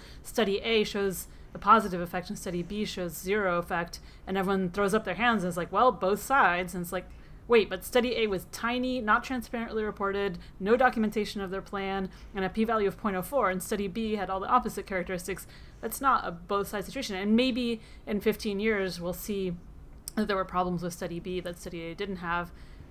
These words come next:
But we have to go with our best judgment now and be able to, like, hash it out and say,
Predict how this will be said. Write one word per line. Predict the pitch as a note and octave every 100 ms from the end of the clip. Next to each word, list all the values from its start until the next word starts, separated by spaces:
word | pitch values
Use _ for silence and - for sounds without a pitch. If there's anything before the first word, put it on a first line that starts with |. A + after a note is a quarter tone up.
| -
But | -
we | G3
have | F#3+ G3+ C4
to | - F3+ E3+ - -
go | F#3
with | F3 E3+
our | E3+
best | D#3+ F3+ F3 -
judgment | - F3+ F3 G#3
now | G3
and | F#3+
be | E3+ D#3+
able | E3
to, | E3 E3 -
like, | F3+ F3
hash | - F#3+ F3+
it | F3+
out | E3+ F3 E3
and | G#3
say, | - G3 F3 E3+